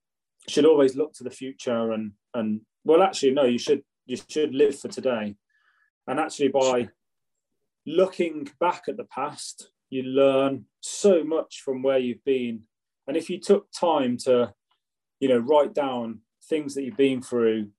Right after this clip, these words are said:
Speaker 1: things, situations that you've been in that have been difficult, um, adversity that you've, you've encountered, and, and write some notes on how they affected you, how you could have done it differently.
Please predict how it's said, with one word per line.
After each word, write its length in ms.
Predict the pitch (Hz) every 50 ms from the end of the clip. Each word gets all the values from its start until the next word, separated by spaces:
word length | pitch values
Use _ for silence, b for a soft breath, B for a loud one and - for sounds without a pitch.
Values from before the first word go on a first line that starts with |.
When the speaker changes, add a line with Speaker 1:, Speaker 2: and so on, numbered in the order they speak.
| _ _ _ -
Speaker 1:
things, 360 | 156 147 143 139 131 - -
situations 680 | - 175 175 - 160 160 151 147 - - 135 127 113
that 100 | 101 131
you've 100 | 131 117
been 240 | - 135 131 127 120
in 140 | 123 120 117
that 100 | 120 123
have 80 | 117 104
been 200 | 127 120 117 107
difficult, 680 | - - 131 - - 131 127 - 123 113 113 117 - _ _ _ _ _ _ _ _ -
um, 640 | 127 117 117 117 117 117 117 117 113 113 113 113 - _ _ b b b b b b b b b b -
adversity 680 | - 127 110 110 156 165 160 156 - - 135 - 139 131
that 180 | 117 123 120
you've, 280 | - 123 113 104 - - _
you've 300 | - 120 120 110 - -
encountered, 720 | - 135 117 107 - 127 123 123 110 - 120 113 110 104 - _
and, 320 | - 139 123 123 123 135 - -
and 180 | - 139 139 135
write 240 | 151 170 165 - -
some 220 | - - 139 139
notes 320 | 139 147 147 139 139 - -
on 280 | 123 117 117 113 104 _ _ _ _ _ _ _ _
how 260 | - - 151 151 147
they 120 | 139 135 131
affected 520 | 127 127 - 143 135 - - - 117 -
you, 180 | 123 117 110 104 101 - _
how 140 | _ - 151
you 160 | 143 139 131
could 160 | 127 - 143 131
have 80 | 127
done 160 | - 131 123
it 100 | 123 123
differently. 640 | - 143 143 139 - 131 123 113 110 107 104 104